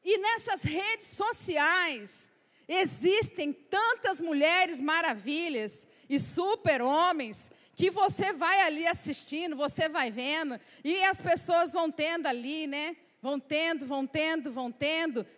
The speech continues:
tantas e tantas pessoas seguindo e ali compartilhando isso e aquilo. Mas sabe o que, que é mais sério de tudo isso?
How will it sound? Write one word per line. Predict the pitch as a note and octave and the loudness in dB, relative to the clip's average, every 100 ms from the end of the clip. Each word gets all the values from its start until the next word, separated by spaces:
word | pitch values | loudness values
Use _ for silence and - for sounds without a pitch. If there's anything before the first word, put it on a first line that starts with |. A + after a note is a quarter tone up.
| _ | _
tantas | E4+ G4 G#4 F#4 | 4 4 2 -2
e | D#4 | -4
tantas | - E4 E4 D4+ | -4 -2 -2 -4
pessoas | - B3 - D4+ D4+ C4 - - - _ _ _ | -2 -4 0 0 2 0 -6 -10 -14 _ _ _
seguindo | - - C#4 F3+ C4+ F4+ F4+ | -10 -6 -6 -4 -4 -2 -2
e | B3+ | -4
ali | A#3 D#4 | -4 -6
compartilhando | D4+ C#4 C#4 C4 - C4 C4 | -6 -6 -6 -6 -6 -6 -6
isso | B3 - | -8 -12
e | |
aquilo. | G#3 - D4 C4 - _ _ _ _ _ _ _ _ | -12 -12 -12 -12 -20 _ _ _ _ _ _ _ _
Mas | C#4 D4+ | 0 0
sabe | - - G4 G4 E4+ D4 A#3 _ - | 0 0 0 0 -2 -6 -8 _ -10
o | C4+ | -10
que, | - - F4+ F4+ | -6 0 2 2
que | D#4+ | 0
é | D4 | 0
mais | C#4 F4 F#4 | 0 -2 -4
sério | - - D#4+ D#4+ C4+ A3+ - _ _ | -6 -4 -4 -4 -6 -10 -14 _ _
de | - | -10
tudo | C4 D4+ A3+ | -8 -8 -4
isso? | D4 D4+ - A#3 | -4 -4 -8 -12